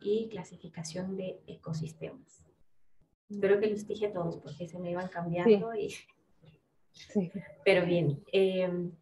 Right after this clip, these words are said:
Speaker 1: el número va aumentando bastante rápido, así que parece que ya, eh, nuestros participantes están más familiarizados con este slide, lo cual es importante porque al final de la discusión que tengamos con, con nuestros expertos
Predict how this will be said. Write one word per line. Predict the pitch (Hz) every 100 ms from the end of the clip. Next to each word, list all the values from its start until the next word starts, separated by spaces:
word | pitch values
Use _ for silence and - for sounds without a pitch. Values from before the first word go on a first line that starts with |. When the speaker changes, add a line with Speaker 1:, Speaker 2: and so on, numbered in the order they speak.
| _
Speaker 1:
el | 202 190 196
número | 220 240 233
va | 226
aumentando | 226 214 208 214 214
bastante | 208 214 220
rápido, | 180 165 190 202
así | 185 -
que | -
parece | 190 170 180 -
que | - 180
ya, | 185 180 180 180 - - _
eh, | - 175 185
nuestros | 175 - -
participantes | 180 - 175 180 185 180 - - - _ _ _ _ _ _
están | - 180
más | 190 185 -
familiarizados | 185 185 185 180 185 185
con | - 185
este | 180 165 196
slide, | 190 185 175 185 240 - _ - - _ _
lo | 220 180
cual | 185
es | 208
importante | 208 202 208 208 214 214
porque | 214 208 - 190
al | 170
final | - 180 180 202 196 262 269 - _ -
de | 185 180 175
la | 170
discusión | 175 - 185 196 190
que | 190
tengamos | 185 185 180 185
con, | - 180 180 180 175 175 -
con | 175
nuestros | 180 - - -
expertos | _ - 214 208 - 208 208 208